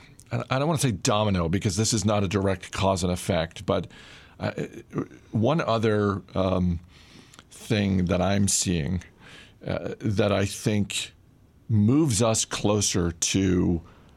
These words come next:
uh, a world where there are more viable options for investors looking to invest into the trend of marijuana, um,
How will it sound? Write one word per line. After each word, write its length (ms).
uh, 240
a 100
world 400
where 140
there 200
are 160
more 460
viable 600
options 480
for 200
investors 800
looking 720
to 640
invest 500
into 640
the 100
trend 320
of 60
marijuana, 640
um, 460